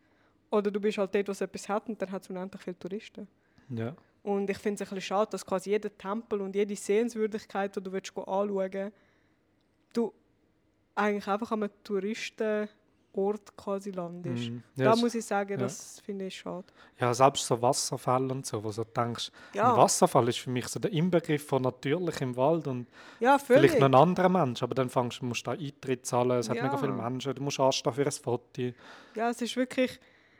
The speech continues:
Speaker 1: es ist recht überlaufen, ja.
Speaker 2: Ja.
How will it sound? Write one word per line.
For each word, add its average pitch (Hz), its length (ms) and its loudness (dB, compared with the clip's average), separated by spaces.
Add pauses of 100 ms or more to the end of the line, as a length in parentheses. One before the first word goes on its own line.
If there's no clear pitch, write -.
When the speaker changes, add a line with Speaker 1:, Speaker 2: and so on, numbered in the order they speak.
(100)
Speaker 1:
es 220 160 2
ist 214 280 -4
recht 202 320 0
überlaufen, 175 760 -10
ja. - 140 -16 (240)
Speaker 2:
Ja. 113 200 -6